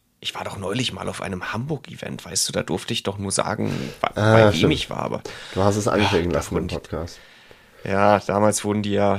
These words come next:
Speaker 1: dort präsentiert, jetzt sind sie verfügbar. Wir haben einen Test von Max. Und dann gehen wir noch auf die vorletzte Sonntagsfrage ein, die Ostersonntagsfrage, wenn ich das so richtig im Blick habe, zu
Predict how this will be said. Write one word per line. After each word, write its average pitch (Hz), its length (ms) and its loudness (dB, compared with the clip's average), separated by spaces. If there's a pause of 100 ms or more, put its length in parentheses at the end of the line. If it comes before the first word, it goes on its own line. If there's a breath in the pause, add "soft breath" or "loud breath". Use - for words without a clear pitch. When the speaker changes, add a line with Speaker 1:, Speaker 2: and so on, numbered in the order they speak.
Speaker 1:
dort 95 340 0
präsentiert, 107 680 -2
jetzt 120 180 -2
sind 117 200 0
sie 110 460 0 (720)
verfügbar. 190 580 2 (920)
Wir 104 100 -4
haben 95 60 0
einen 90 80 -6
Test - 260 -2
von 92 160 -2
Max. - 320 2 (840 loud breath)
Und 120 120 2
dann 143 60 2
gehen 165 100 4
wir 151 40 2
noch 135 120 4
auf 127 100 0
die 113 100 -4
vorletzte - 480 2
Sonntagsfrage 123 640 -2
ein, 120 200 0
die 101 260 -2 (160)
Ostersonntagsfrage, 92 2000 2 (240)
wenn 80 140 -6
ich - 80 -6
das 85 160 -6
so 87 80 -8
richtig - 320 -8
im 85 100 -6
Blick - 260 -8
habe, 113 300 0
zu - 380 -4